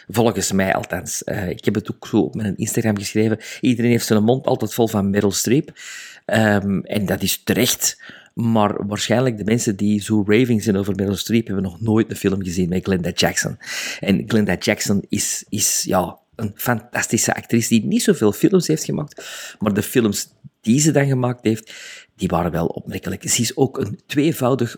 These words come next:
Oscar-winnares. Een schande dat zo iemand in het, eh, V R T-nieuws, eh, amper tien seconden krijgt en bij V T M gewoon niet vernoemd wordt.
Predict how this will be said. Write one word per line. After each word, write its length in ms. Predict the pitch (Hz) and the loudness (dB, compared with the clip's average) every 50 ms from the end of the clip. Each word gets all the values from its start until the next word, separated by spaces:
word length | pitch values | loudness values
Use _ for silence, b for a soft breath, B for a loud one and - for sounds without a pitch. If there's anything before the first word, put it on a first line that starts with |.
| _ _ _ | _ _ _
Oscar-winnares. 960 | - 135 - - - - - 123 120 127 123 123 127 139 147 - - - B B B B B B B B | 0 0 0 0 -2 -4 -2 2 2 4 4 4 2 0 0 -2 -4 -6 B B B B B B B B
Een 120 | 110 104 | 0 2
schande 600 | - - - - 123 131 147 170 147 117 101 95 B B B B B B | 2 0 2 2 2 2 4 4 4 4 2 0 B B B B B B
dat 220 | - 117 113 104 | -2 0 0 0
zo 120 | - - 127 | 2 2 4
iemand 420 | 123 120 117 120 110 107 104 - | 4 4 4 4 2 2 0 -4
in 160 | - - 117 | -6 -2 -2
het, 240 | 107 98 - - - | -2 -2 -4 -4 -2
eh, 300 | - 80 104 101 95 92 95 - 98 | 2 2 4 4 2 2 0 -4 -4
V 80 | 92 107 104 104 101 | 0 2 2 2 0
R 180 | - _ - | -4 _ 0
T-nieuws, 500 | 117 117 120 113 117 104 - - - - | 2 2 4 2 0 -2 -2 -4 -4 -4
eh, 220 | - - 110 98 95 95 104 - - _ | -6 -6 -4 -4 -4 -4 -6 -8 -12 _
amper 460 | - 131 131 127 - - - - - | -2 0 0 0 -6 -10 -12 -12 -2
tien 180 | - 131 123 110 | 0 2 2 2
seconden 400 | - - - - 120 120 117 120 | -2 -6 -2 0 0 0 0 -2
krijgt 320 | - 113 110 117 117 - | 0 0 0 0 0 -4
en 120 | - 107 101 | -6 -4 -2
bij 120 | 101 95 | -2 0
V 180 | - 101 98 98 | 2 2 2 2
T 60 | - | 0
M 140 | 104 101 95 | -2 -2 -2
gewoon 200 | 92 - 104 101 | -2 -2 0 0
niet 140 | 104 90 - | 0 0 -2
vernoemd 440 | - - 90 90 90 92 104 95 - | -6 -6 -4 -2 -2 -2 -2 -4 -6
wordt. 340 | - - - - - B | -8 -8 -8 -8 -12 B